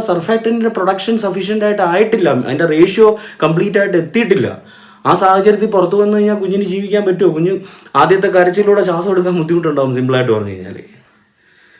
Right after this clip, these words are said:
അപ്പോൾ അതാണ് കാര്യം, കൂടുതൽ കൺഫ്യൂഷൻ വേണ്ട. വൺ ഈസ് ടു വൺ റേഷ്യോ എന്ന് പറഞ്ഞാൽ ഇവിടെ പറഞ്ഞിട്ടുള്ള പോലെ അത് ഫീറ്റൽ ഇമ്മച്യൂരിറ്റിയാണ് കാണിക്കുന്നത്. തുടക്കത്തിൽ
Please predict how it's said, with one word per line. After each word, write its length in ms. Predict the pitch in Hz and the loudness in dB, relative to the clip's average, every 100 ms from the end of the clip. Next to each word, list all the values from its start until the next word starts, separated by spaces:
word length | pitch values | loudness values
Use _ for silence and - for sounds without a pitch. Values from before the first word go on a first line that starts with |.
| _ _ | _ _
അപ്പോൾ 140 | 147 131 | -4 -2
അതാണ് 280 | 175 185 175 147 | 0 0 0 0
കാര്യം, 260 | 127 135 110 139 | 0 -2 -4 -4
കൂടുതൽ 240 | 135 147 147 | 0 0 0
കൺഫ്യൂഷൻ 340 | 131 135 147 131 | -2 -4 -6 -6
വേണ്ട. 140 | 113 143 170 - - | -4 -6 -8 -16 -8
വൺ 100 | 131 180 | -2 -2
ഈസ് 120 | 226 220 | -2 -2
ടു 60 | 190 147 | 0 0
വൺ 100 | 175 147 | -2 -2
റേഷ്യോ 260 | 139 135 160 | -4 -4 -4
എന്ന് 100 | 151 | -4
പറഞ്ഞാൽ 180 | 143 131 | -4 -2
ഇവിടെ 140 | 139 170 | -2 -2
പറഞ്ഞിട്ടുള്ള 380 | 143 131 131 120 113 | -2 -4 -2 0 0
പോലെ 140 | 117 123 | -2 -6
അത് 60 | 147 | -8
ഫീറ്റൽ 260 | 160 160 180 151 | -8 -8 -6 -4
ഇമ്മച്യൂരിറ്റിയാണ് 720 | 180 196 - 208 202 175 120 101 | -4 -4 -4 -4 -2 -2 -2 -6
കാണിക്കുന്നത്. 400 | 92 95 104 - _ _ _ - | -10 -14 -18 -20 _ _ _ -2
തുടക്കത്തിൽ 380 | 135 175 185 | 0 0 0